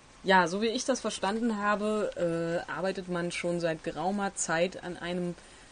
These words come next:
so, sogenannten Filterprogramm, das, äh,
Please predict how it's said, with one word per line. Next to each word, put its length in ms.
so, 120
sogenannten 800
Filterprogramm, 1000
das, 420
äh, 400